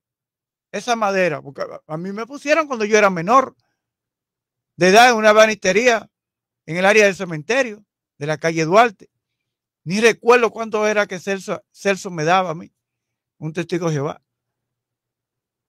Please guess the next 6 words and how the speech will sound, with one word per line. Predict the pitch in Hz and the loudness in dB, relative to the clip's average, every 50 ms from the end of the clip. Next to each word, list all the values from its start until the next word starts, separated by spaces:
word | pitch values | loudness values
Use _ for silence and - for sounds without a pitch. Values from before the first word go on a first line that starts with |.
| _ _ _ _ _ _ _ _ _ _ _ _ _ _ _ _ _ _ | _ _ _ _ _ _ _ _ _ _ _ _ _ _ _ _ _ _
Y | - 190 | -2 -2
trabajé | 185 - 240 233 220 214 196 208 240 | 2 4 6 6 8 8 6 6 4
en | 240 240 | 4 4
el | 240 226 | 2 0
mercado | 220 202 - - - 202 202 202 185 151 | 0 0 -2 0 2 2 2 2 2 0
público | - 185 233 302 294 262 233 190 - - 202 - | -2 -6 -6 -6 -4 -4 -6 -6 -8 -12 -20 -20